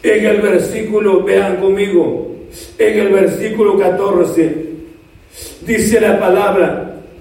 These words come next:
"Y estaba ahí Jas-, Jaziel, hijo de Zacarías, hijo de Benaía, hijo de Giel, hijo de Matanías, levita de los hijos de Asaf,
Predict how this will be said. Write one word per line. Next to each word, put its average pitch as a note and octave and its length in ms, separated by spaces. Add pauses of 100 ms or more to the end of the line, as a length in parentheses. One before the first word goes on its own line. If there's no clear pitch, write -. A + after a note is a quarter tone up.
(300)
"Y G#3+ 80
estaba G#3+ 580
ahí A3 500 (1120)
Jas-, F3 480
Jaziel, - 960 (320)
hijo A#3+ 400
de A#3 160
Zacarías, G#3 840 (1080)
hijo A#3+ 400
de A3 100
Benaía, G#3+ 680 (1000)
hijo A3+ 440
de G3 220
Giel, F3+ 560 (1040)
hijo A#3 300
de G#3+ 120
Matanías, E3+ 880 (720)
levita A3+ 580
de A3 100
los A3 280
hijos A3+ 300
de G#3+ 140
Asaf, - 400